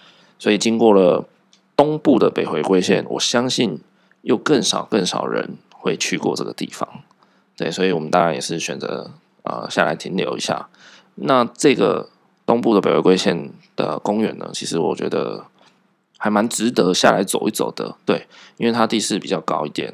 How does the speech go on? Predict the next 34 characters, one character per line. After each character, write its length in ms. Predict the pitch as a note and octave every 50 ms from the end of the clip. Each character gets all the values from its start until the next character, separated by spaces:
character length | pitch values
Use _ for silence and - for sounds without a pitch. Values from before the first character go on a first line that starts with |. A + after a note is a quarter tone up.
| - - -
然 120 | C#2+ C#2
后， 460 | - - F#2+ F#2+ E2 - - C#2 C#2 - _ _ _ _ _ _ _ _ _ _ _
呃， 380 | - - - D2+ B1 A#1+ A#1 - -
所 180 | - F2+ F2+
以 260 | F2+ F2 E2+ D2 C#2+ - -
比 80 | -
较 120 | G2+ A2 G#2+
凉 200 | G2+ F#2 E2+ E2
爽 280 | - - - F2+ E2 E2
啊， 320 | F2+ F#2 F#2 F#2 F#2+ F#2
或 120 | G2 A2 A2
是， 360 | G#2 G#2+ A2 G#2+ G#2+ G2+ G2+ - - - _ _ _
呃， 420 | - - E2+ E2 E2 D#2+ D#2 D2+ - - - _ _ _ _ _ _ _ _ _ _
它 340 | - - A#2 A#2 A2+ A2 A2
旁 220 | A2 - - G#2 F2+
边 160 | F#2+ A2+ A#2+
好 120 | A#2 A#2
像 200 | - G#2+ G2+ G2
种 200 | G2 - G#2 F#2
了 100 | D#2 D2
很 80 | - -
多 100 | - E2
茶 280 | D#2 - - - - -
树， 300 | - - - - - - - _ _ _ - - - _ _ -
对， 260 | - G2 E2+ - - -
就 100 | - -
是 100 | G2+ G#2
风 200 | - - C3 D3+
景 120 | C3+ -
其 140 | - - -
实 120 | C#2+ - -
还 140 | - -
不 140 | B1 - -
错， 360 | - - - G#2+ - - -